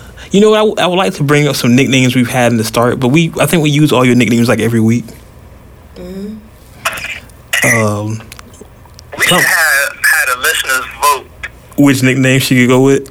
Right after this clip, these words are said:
Speaker 1: <laughs>
Speaker 3: The one that, that the, the, their favorite eight adjectives.
Speaker 1: Well, pumpkin spice is coming up, so we can start using pumpkin spice again.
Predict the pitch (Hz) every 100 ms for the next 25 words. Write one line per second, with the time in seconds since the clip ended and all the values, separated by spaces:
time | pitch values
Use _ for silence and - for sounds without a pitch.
0 | - 139 - - - - - - - -
1 | - - - - - - - - - -
2 | - 131 - - - - - - 120 -
3 | - 120 - - - - - 143 139 127
4 | 127 - - - - - - - - -
5 | - - - - - 135 131 - - -
6 | - - - - - - - - - -
7 | - - - - - - - - - -
8 | - - - - - - - - - -
9 | - - - - 151 147 - 220 214 -
10 | 156 147 151 - 131 117 113 87 165 170
11 | 147 131 123 123 107 101 - - - 120
12 | - 107 101 117